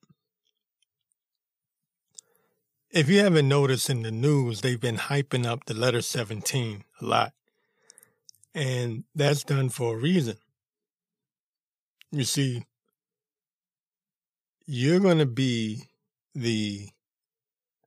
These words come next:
you're gonna be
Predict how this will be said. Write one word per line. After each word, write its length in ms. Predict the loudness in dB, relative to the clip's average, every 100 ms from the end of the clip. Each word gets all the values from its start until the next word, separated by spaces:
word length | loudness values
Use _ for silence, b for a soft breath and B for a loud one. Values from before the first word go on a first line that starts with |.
| _ _ _ _ _ _ _ _ _ _ _ _ _ _ _ _ _ _
you're 160 | -2 2
gonna 260 | 4 2
be 520 | 2 0 0 0 -4